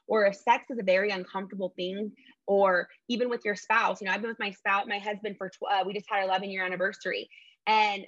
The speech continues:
I'm comfortable with him more than anybody, but I still have moments where I literally have to talk myself into having sex or into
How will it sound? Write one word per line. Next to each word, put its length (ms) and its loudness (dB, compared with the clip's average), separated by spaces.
I'm 400 -2
comfortable 380 -6
with 120 -10
him 120 -8
more 140 -4
than 180 -4
anybody, 600 -2
but 100 0
I 140 2
still 340 -6
have 200 -4
moments 440 -8
where 140 -8
I 200 0
literally 380 -4
have 240 -4
to 120 -14
talk 200 -2
myself 360 -6
into 320 -6
having 380 -2
sex 340 -2
or 180 -2
into 320 -2